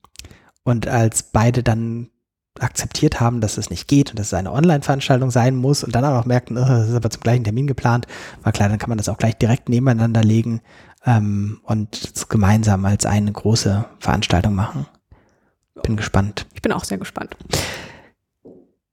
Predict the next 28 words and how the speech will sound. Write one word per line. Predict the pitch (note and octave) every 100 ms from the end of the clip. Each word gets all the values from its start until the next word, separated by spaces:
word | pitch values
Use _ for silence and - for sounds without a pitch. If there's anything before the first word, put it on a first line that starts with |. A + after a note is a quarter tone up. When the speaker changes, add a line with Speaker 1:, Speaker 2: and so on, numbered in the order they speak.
| _ _
Speaker 1:
So, | - C3+ A#2 G2 F#2+ F#2 -
ähm, | B2+ B2 B2+ B2 B2 A#2+ - - - - _ _ _ _ _ _ -
gibt's | A2+ -
noch | C3+ -
was, | C#3+
was | D3+ -
wir | C#3+
in | C#3
den | C3+
nächsten | C#3 - - C#3 C3+
oder | B2
in | A#2+
diesen | B2+ C#3 B2 B2
Wochen | C3 C3
und | B2 B2
Monaten | B2 C3 B2
so | B2
vorhaben, | A#2+ C3 C3+ C3 C3
bis | -
Leute | A#2+ A#2+
es | B2
hören? | C3 B2
Die | B2
Intensivtrainings. | D3 D#3+ C#3+ C3 - F#2+ F2+ G#2 - -
Speaker 2:
Genau. | - G3+ C3+ - - _ _ _ _ _ _ -
Speaker 1:
Was | A#2 -
ist | -
das? | - C#3